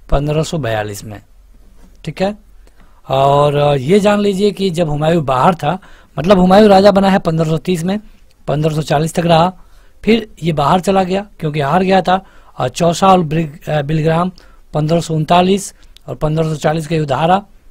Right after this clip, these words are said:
बाहर चला गया। इसके बाद वहीं पे उधर ही अकबर की, अकबर का जन्म हुआ।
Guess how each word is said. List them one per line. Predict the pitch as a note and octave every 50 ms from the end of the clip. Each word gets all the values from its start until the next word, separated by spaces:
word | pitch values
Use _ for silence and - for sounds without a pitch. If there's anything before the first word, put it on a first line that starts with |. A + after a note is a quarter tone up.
| - -
बाहर | B2+ C3 C#3+ E3 E3+
चला | - G3+ F#3+ F#3+
गया। | F#3+ F#3+ F#3 G3 G3 G3 - - - - - - _ _ - E3+
इसके | E3 - - A3+ A3
बाद | D#3 D#3 E3+ E3 B2 G#2 - - - - -
वहीं | D3+ E3 D#3+ D#3 G#3 A#3
पे | - F#3 D3+ C#3
उधर | C3 C3+ C#3+ C#3+ E3+ F#3+ F3+
ही | G#3 G#3 E3 A#2+
अकबर | A#2+ - D#3 D#3+ D3+
की, | C#3 - G3+ A3+ A3 - - - - - - - -
अकबर | C#3 C3+ - E3+ E3+ E3
का | - G3+
जन्म | F#3+ C#3+ C#3 B2+ C3
हुआ। | C3 B2+ C3+ C#3+ C3+ A2